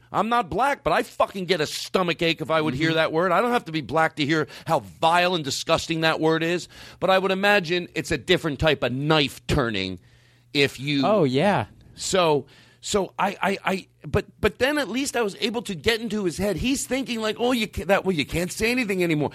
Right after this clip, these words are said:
Speaker 1: No, this, this isn't that. And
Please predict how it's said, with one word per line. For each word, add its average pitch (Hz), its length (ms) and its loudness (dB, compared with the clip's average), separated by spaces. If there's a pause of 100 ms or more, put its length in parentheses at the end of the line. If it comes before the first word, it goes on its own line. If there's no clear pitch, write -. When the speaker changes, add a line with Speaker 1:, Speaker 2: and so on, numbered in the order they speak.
(140)
Speaker 1:
No, 214 160 2
this, 185 320 0 (1000)
this 190 340 2
isn't 214 280 2
that. 151 300 0 (500)
And 175 260 0